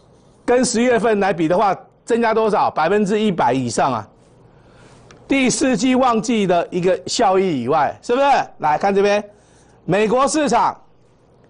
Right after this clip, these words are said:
美国市场占比六成，我认为这个股票有转机的题材，所以说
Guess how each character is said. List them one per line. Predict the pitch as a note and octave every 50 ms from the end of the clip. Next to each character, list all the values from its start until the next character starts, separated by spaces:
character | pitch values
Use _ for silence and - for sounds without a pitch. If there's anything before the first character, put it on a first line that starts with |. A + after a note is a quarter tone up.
| _ _
美 | - D#3 F#3 G#3+
国 | G#3+ C4 C4+
市 | A#3 D4 C#4+
场 | A#3 B3+ G#3 G3+
占 | E3 - B3 A#3+
比 | G3+ G3 F#3 F#3
六 | A#3 A#3+ G#3+
成， | F#3 - C#3 C3+ C3+ - _ _ _ _ _ _ _ _ _ _ _ - - - - - - - - - - - - - -
我 | - D3+ F#3+ A3+
认 | C#4 D4
为 | C#4+ C4+
这 | A3 D4
个 | C4+ B3+
股 | F3+ E3+ G3
票 | G#3 A#3+ A3+
有 | G#3+ A3
转 | G#3 - D#3 D#3
机 | D3 F#3
的 | G3 F3+
题 | D#3 D#3+ D3
材， | C3+ C#3+ A#2 A2 A2+ - _ _ - - - - - - - - - - - - - - - - - - - - - - - - - - - - - - - - - - - - - - - -
所 | - - A#3+
以 | B3+
说 | C4